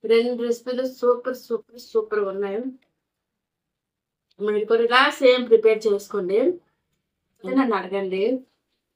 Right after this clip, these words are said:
అలాగే ఫ్రెండ్స్, వీడియోస్ అయితే వ్యూస్ అయితే ఎక్కువ వెళ్ళడం లేదు. చూడండి ఫ్రెండ్స్, రాము బండ ఛానల్ సపోర్ట్ చేయండి.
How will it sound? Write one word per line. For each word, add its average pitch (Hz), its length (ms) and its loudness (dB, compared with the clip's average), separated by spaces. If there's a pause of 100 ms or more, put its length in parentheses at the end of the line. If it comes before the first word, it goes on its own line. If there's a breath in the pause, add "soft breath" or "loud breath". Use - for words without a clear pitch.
(260)
అలాగే 220 320 0
ఫ్రెండ్స్, 214 400 -6 (340)
వీడియోస్ 226 480 4
అయితే 220 300 2 (120)
వ్యూస్ 202 320 2
అయితే 214 200 0
ఎక్కువ 202 260 -8
వెళ్ళడం 196 400 -4
లేదు. 196 300 -2
చూడండి 202 360 -4
ఫ్రెండ్స్, 202 400 -12 (800)
రాము 185 400 -6
బండ 190 280 -6 (1200)
ఛానల్ 214 380 0
సపోర్ట్ 214 440 -4
చేయండి. 196 460 0